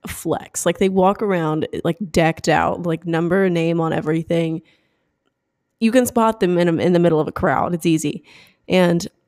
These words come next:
they're flexing on all of us. They're like, "Yeah, we go here for free, most of us, and we, we are better than you.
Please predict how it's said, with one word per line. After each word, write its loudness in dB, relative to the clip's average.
they're 2
flexing -2
on -2
all -2
of -12
us. -10
They're 2
like, 2
"Yeah, 2
we 2
go 4
here 2
for -4
free, -2
most -6
of -12
us, -4
and -2
we, -4
we -2
are 0
better -2
than -8
you. 0